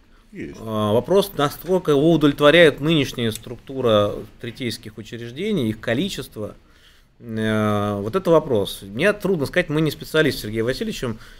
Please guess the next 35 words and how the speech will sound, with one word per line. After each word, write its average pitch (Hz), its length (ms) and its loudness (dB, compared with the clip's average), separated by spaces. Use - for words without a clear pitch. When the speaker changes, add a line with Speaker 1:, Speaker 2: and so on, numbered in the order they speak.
Speaker 2:
в 117 140 -12
этих 120 320 -4
областях 120 480 -2
третейского 117 480 -10
правосудия. 120 460 -8
Но 135 100 -2
кажется, 202 540 2
что - 180 -2
есть, 170 460 2
э, 113 340 4
спрос 214 420 2
на 127 120 -4
то, 214 220 -4
чтобы 143 220 -6
просто 175 280 -4
без 131 160 -6
коррупции 139 640 0
разрешить 127 480 -2
сложные 127 680 0
споры 143 300 -4
по 113 100 -12
договорному 113 540 0
праву. 90 240 -10
Speaker 1:
Ну, - 60 -8
просто 165 280 -10
не, 165 140 -8
не 151 140 -8
все 156 160 -8
могут 135 200 -4
это 127 180 -14
поверить, 98 440 -8
что - 160 -20
Speaker 2:
Да. 123 220 -4
Speaker 1:
так 87 80 -2
бывает. 80 360 0